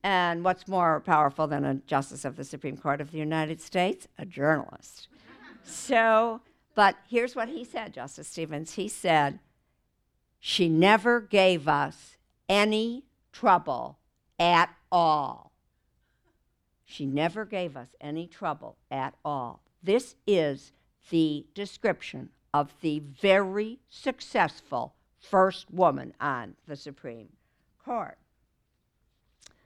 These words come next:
So she's driving around with the flat tire and the heat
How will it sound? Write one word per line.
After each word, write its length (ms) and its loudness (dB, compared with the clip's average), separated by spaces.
So 360 10
she's 280 -2
driving 380 6
around 420 6
with 120 -4
the 80 -8
flat 320 2
tire 420 2
and 140 -4
the 60 -6
heat 280 -8